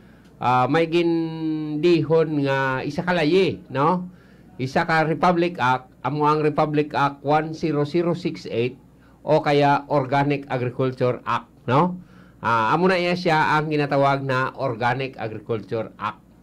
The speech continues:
no? Ah, sang twenty twenty,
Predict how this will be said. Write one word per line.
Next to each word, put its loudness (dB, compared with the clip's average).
no? -14
Ah, 2
sang 0
twenty 2
twenty, 0